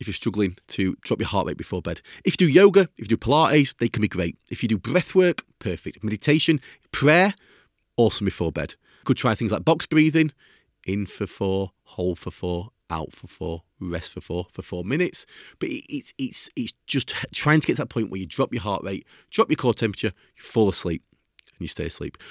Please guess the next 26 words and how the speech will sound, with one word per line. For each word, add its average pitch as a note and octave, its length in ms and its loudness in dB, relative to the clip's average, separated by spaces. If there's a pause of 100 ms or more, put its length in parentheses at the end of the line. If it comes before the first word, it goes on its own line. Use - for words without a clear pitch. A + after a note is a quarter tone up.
(200)
Remember E3 360 6
the E3 80 4
thirty-minute C3+ 480 2
rule. A2 180 2
So - 80 -16
we A#2+ 60 0
talked F#3+ 200 2
about - 100 0
the C#3 80 -2
thirty-minute C#3 360 0
rule B2+ 160 4
when A#2+ 120 2
we A#2 40 2
were A2 60 2
talking B2 280 -2
about G#2+ 120 0
waking A#2 240 -2
up A#2 60 -4
in G2+ 60 0
the G2+ 60 0
middle G2+ 80 0
of G2 60 -2
the G#2+ 80 0
night A2 180 -2
in G#2 200 -8
episode - 440 -6